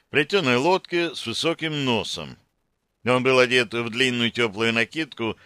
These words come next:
на всё тело и пёструю вязаную шапочку. Орудуя одним веслом, индеец проворно грёб в сторону берега, где виднелась маленькая соломенная хижина — и ещё одна лодка, сплетённая из каких-то растений.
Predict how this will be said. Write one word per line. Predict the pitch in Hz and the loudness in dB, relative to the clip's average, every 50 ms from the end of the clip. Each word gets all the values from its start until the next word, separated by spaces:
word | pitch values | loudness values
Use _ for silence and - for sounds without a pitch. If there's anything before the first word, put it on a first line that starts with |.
| - - _ _ | -20 -20 _ _
на | - 113 117 | -4 -4 -2
всё | 98 - 104 113 113 | -2 -2 -2 -2 -2
тело | 98 - 151 170 170 170 160 156 147 | -2 -4 -2 0 2 2 4 4 4
и | 139 104 110 113 113 110 110 | 2 0 -2 -4 -4 -4 -4
пёструю | 92 - 185 - 170 - - - 165 156 131 | 0 2 2 2 2 0 -2 -4 -2 -2 0
вязаную | 117 127 135 143 123 120 135 131 131 127 127 | 2 2 2 2 0 -2 -6 -6 -6 -6 -6
шапочку. | 117 - - 120 107 95 85 - 71 69 - - - - 64 - _ _ _ _ _ _ _ _ _ _ _ - | -6 -4 -2 0 0 0 0 -2 -8 -12 -14 -14 -16 -18 -20 -20 _ _ _ _ _ _ _ _ _ _ _ 0
Орудуя | - 147 185 208 202 139 123 117 113 110 110 107 - _ _ _ _ | 2 2 2 2 2 4 4 4 4 4 4 2 2 _ _ _ _
одним | - 113 107 104 113 110 110 | -2 -2 0 0 -2 -2 0
веслом, | 113 113 - 190 196 190 160 135 | -2 -2 0 0 0 0 0 -2
индеец | 135 139 180 190 185 170 - - | -2 0 2 2 2 2 -2 -4
проворно | - 113 120 135 156 156 147 131 123 117 110 | -2 0 2 4 4 4 2 2 0 -4 0
грёб | 101 107 113 117 120 120 117 - _ _ - - - | 2 4 4 4 4 2 0 -2 _ _ -20 -20 -10
в | - - | -8 -2
сторону | - 113 120 120 113 110 104 107 104 | 2 2 4 4 4 2 0 -2 -2
берега, | 101 120 123 127 120 117 110 98 107 104 - _ _ _ _ _ _ - | 0 0 0 2 2 0 0 0 0 -2 -2 _ _ _ _ _ _ -10
где | 101 110 120 | -4 -2 0
виднелась | 117 120 113 104 127 123 120 117 107 - - | 0 0 0 0 0 2 2 2 0 0 0
маленькая | 127 151 160 151 143 139 131 110 127 120 | 0 0 0 0 0 -2 -4 -4 -2 -2
соломенная | 104 101 110 120 123 120 117 117 117 117 120 117 | -2 -2 -2 -2 -2 -2 -2 -4 -4 -4 -4 -4
хижина — | 110 - - 120 120 110 95 - 104 98 101 98 - _ - _ _ _ _ | -6 -8 -6 -6 -4 -4 -2 -4 -4 -4 -4 -6 -8 _ -14 _ _ _ _
и | - 143 | -8 -6
ещё | 165 165 160 - - - 131 123 | -6 -4 -2 -2 0 2 4 4
одна | 117 104 113 113 | 4 2 2 0
лодка, | 113 113 110 107 98 - - 101 92 - _ _ _ - | 2 2 0 0 -2 -2 -4 -4 -4 -6 _ _ _ -12
сплетённая | - - - 107 117 113 160 170 170 156 147 | -10 -4 -2 -2 -2 0 0 -2 -2 -2 -2
из | 127 - | -2 -2
каких-то | - 113 - - - 131 - - - 131 127 127 107 113 | -2 -4 -6 -6 -8 -10 -10 -6 -2 -2 0 0 0 0
растений. | 120 131 117 - - - - 82 - 65 - - - | 0 0 0 -2 -4 -4 -8 -12 -12 -12 -16 -20 -20